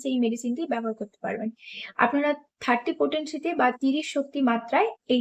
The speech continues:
মেডিসিনগুলো ব্যবহার করতে পারবেন। প্রতিদিন সকালে দুই ফোঁটা করে টানা এক সপ্তাহ যদি আপনারা ব্যবহার করেন তাহলে আপনাদের এই গ্যাস, অ্যাসিড, অম্বলের সমস্যা খুব তাড়াতাড়ি চলে যাবে। যদি এটি ক্রনিক মাত্রায় যায়, যদি একক ক্ষেত্রে হয় তাহলে খুব তাড়াতাড়ি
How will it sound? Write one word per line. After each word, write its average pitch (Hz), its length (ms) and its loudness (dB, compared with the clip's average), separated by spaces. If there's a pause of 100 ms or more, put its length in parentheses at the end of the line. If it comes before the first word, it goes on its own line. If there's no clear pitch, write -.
মেডিসিনগুলো 233 520 2 (100)
ব্যবহার 226 300 4
করতে 208 240 -8
পারবেন। 220 260 -2 (540)
প্রতিদিন 320 440 2 (160)
সকালে 269 300 2 (120)
দুই 262 180 4
ফোঁটা 277 220 0 (100)
করে 240 180 6 (380)
টানা 247 200 6 (180)
এক 294 80 -4 (100)
সপ্তাহ 294 280 2 (100)
যদি 262 180 0
আপনারা 254 220 2 (100)
ব্যবহার 226 360 0
করেন 262 180 0 (100)
তাহলে 226 200 0
আপনাদের 220 320 0 (120)
এই 220 140 -2
গ্যাস, 240 220 4
অ্যাসিড, 277 280 -4 (120)
অম্বলের 233 380 2
সমস্যা 226 380 -2 (480)
খুব 370 140 2
তাড়াতাড়ি 302 360 2
চলে 202 220 2
যাবে। - 160 -4 (480)
যদি 320 220 0 (100)
এটি - 140 -16 (120)
ক্রনিক 277 400 2 (120)
মাত্রায় 220 440 2
যায়, 254 160 2 (200)
যদি 269 140 -2 (160)
একক 349 300 -4
ক্ষেত্রে 339 300 -6
হয় 339 160 0
তাহলে 285 200 -2
খুব 269 160 -8
তাড়াতাড়ি 294 280 -2